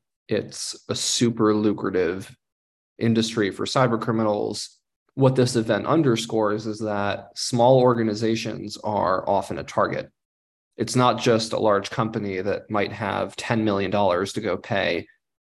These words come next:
an external law firm to handle their breach response.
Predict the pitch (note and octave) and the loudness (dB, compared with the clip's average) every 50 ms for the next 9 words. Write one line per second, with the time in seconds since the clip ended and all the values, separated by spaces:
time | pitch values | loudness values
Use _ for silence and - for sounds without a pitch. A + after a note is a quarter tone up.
0 | _ _ _ _ _ _ _ _ _ A2 G#2+ A2 A2 - - - G#2+ G2 G2 F#2+ | _ _ _ _ _ _ _ _ _ -4 -4 -2 -2 -4 -2 -2 -2 0 0 0
1 | F#2 G2 G2+ F#2 F#2 G2 - - G2+ F2+ F#2 G2+ G2+ G#2 G#2 A2 A#2 G2 F#2+ - | 2 4 4 4 4 2 0 -2 -4 -4 -4 -6 -8 -8 -4 -4 -2 -2 -2 -2
2 | F#2 F#2 - D#2+ - A2 B2 A2 G#2 - D#2+ D2 - - - - C#2 - - - | -2 -2 -2 -4 -2 0 0 0 0 -2 -6 -8 -8 -8 -8 -8 -8 -10 -10 -12
3 | - | -12